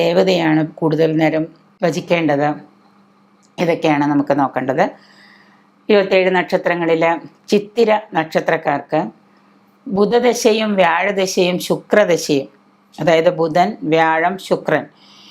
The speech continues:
ഈ മൂന്ന് ദശാകാലങ്ങളും ചിത്തിര നക്ഷത്രക്കാർക്ക് ദോഷപരിഹാര കർമ്മങ്ങൾ അനുഷ്ഠിക്കേണ്ടതാണ്. കാരണം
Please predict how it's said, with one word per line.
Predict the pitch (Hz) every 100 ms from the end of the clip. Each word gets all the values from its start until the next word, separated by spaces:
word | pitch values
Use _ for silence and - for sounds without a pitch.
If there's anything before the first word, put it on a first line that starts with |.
| -
ഈ | 240 247
മൂന്ന് | 220 214 226 240 247 240 175
ദശാകാലങ്ങളും | 180 180 190 190 180 160 156 156 143 - -
ചിത്തിര | 180 180 185
നക്ഷത്രക്കാർക്ക് | 185 156 175 - 160 156 151 151 156 156 - _ - _ _
ദോഷപരിഹാര | 185 202 214 208 220 - 160 160 185 185 185 185 _ 170
കർമ്മങ്ങൾ | 160 165 165 165
അനുഷ്ഠിക്കേണ്ടതാണ്. | 165 151 - 156 151 156 151 147 131 127 - _ _ -
കാരണം | 156 156 156 180